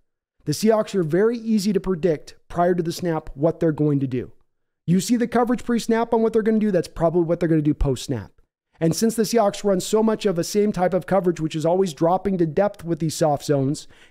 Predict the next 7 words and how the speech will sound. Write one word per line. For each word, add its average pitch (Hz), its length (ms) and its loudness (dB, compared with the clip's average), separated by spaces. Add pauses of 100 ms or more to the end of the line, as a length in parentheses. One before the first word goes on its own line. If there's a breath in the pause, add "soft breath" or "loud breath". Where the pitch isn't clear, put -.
it's 175 180 2
very 196 300 2
highly 185 340 0
predictable 170 460 0
for 165 160 0
these 151 120 0
quarterbacks. 165 600 -2